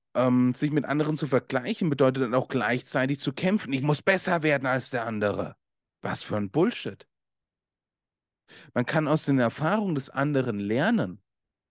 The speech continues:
Man kann die vielleicht gleichen Wege gegangen sein, aber jeder macht andere Erfahrungen. Und daraufhin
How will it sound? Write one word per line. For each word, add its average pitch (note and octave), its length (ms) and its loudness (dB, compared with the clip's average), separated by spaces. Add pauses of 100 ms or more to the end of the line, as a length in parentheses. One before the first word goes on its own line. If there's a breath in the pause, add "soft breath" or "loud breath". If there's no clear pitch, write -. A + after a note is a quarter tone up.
(720)
Man B2+ 160 -2
kann E3 200 2
die E3+ 80 2
vielleicht - 440 -2
gleichen B2 360 -2
Wege A3 280 -2
gegangen A2+ 340 -2
sein, A2 180 -2
aber A2 180 0
jeder B2 280 2
macht A#2+ 240 -2
andere G#2+ 340 -2
Erfahrungen. C#3 800 -6 (1200 soft breath)
Und C3+ 200 -2
daraufhin A#2+ 760 0